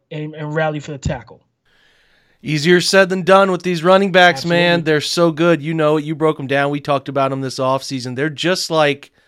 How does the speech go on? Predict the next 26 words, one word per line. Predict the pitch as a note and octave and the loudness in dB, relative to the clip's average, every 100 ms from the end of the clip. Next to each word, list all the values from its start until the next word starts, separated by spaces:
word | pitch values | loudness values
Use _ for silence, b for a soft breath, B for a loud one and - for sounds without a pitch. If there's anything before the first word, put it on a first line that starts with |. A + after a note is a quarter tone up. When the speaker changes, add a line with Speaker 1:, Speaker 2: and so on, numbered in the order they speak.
| _ _ _ _ _ | _ _ _ _ _
Speaker 2:
the | C#3+ | -10
perfect | C#3+ E3 E3 E3 C#3 | -4 -4 -2 -4 -6
yin | D3 C#3+ | -6 -4
and | C3+ | -4
yang, | B2+ B2+ A#2+ | -4 -4 -6
man. | A2+ A2+ A2+ | -8 -10 -10
They | A#2 A#2+ B2+ | -8 -6 -6
are | A#2+ A#2+ | -6 -6
Speaker 1:
Yes. | C3 C3 - A#2+ | -6 -6 -6 -8
Speaker 2:
like | |
this, | A#2 - | -10 -14
the | A2+ | -12
style | - - C3+ C#3+ D3+ C#3+ | -8 -4 0 2 0 -2
at | C3 | -4
which | C3+ | -4
Speaker 1:
Fav-, | - D#3 | -2 -2
Speaker 2:
those | C3 A#2+ | -2 -6
Speaker 1:
my | B2+ | -8
Speaker 2:
dudes | A#2+ | -6
Speaker 1:
favorite | F#3 - | -6 -6
Speaker 2:
play. | A#2+ E3+ | -6 -6
Speaker 1:
duo | E3+ D#3+ | -8 -10
in | |
the | D3+ | -10
league, | C#3+ D3+ C#3+ | -8 -6 -8
man. | B2+ B2 B2 | -10 -18 -20